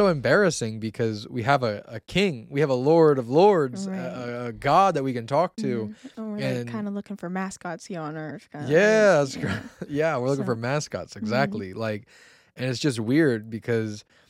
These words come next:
Speaker 1: like, we don't need a mascot. We need the Spirit of God dwelling in us and just to know our Lord.
Speaker 2: Mm-hmm.
Speaker 1: But I think that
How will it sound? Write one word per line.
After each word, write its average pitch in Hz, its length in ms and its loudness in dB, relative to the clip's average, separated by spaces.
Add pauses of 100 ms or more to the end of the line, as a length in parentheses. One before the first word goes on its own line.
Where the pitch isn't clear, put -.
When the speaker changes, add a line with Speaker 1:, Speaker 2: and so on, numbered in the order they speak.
(180)
Speaker 1:
like, 113 160 -10
we 131 120 0
don't 135 160 2
need 139 160 0
a 143 60 2
mascot. 104 600 -6
We 117 180 -10
need 110 380 -10 (380)
the 110 80 -12
Spirit 127 320 -2
of 107 100 -6
God 110 240 0
dwelling 113 400 0
in 117 180 -2
us 104 440 -6 (440)
and 107 480 -6
just - 220 -6
to 127 80 -4
know 113 240 -2
our 104 140 -4
Lord. 104 460 -4
Speaker 2:
Mm-hmm. 220 400 -6
Speaker 1:
But 117 140 0
I 113 140 -2
think 147 320 -6
that 131 240 -2